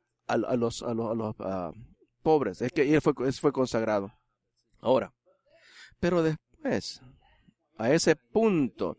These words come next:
ese fue, ese fue solo el principio de la vida cristiana. Después empieza a ir a Beerseba para, para beber y comer y invocar el nombre. Pero,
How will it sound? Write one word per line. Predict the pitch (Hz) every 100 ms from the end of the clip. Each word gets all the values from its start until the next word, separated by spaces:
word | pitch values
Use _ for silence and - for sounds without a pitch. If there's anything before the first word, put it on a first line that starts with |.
| _ _
ese | 139 165 143
fue, | - 160
ese | 185
fue | 147 165
solo | 151 170
el | 165
principio | 120 117 - 202 - 165
de | 135
la | 131
vida | 143 135
cristiana. | 127 120 170 170 120
Después | 117 - 135 143 - - -
empieza | 131 131 156 156
a | 143
ir | 147
a | 117
Beerseba | 117 120 - 139 143 143
para, | 131 123 107 - - -
para | 131 120 117 104 - - _ -
beber | 123 123 147
y | 151
comer | 143 123 135 143
y | 123
invocar | 120 120 131
el | 120 123
nombre. | 175 120 85 - _ _ _ _ _ _ _ _ _ _ _ _ _ _ _ _ _ _ _ _ _ 113
Pero, | 180 262 123 87 110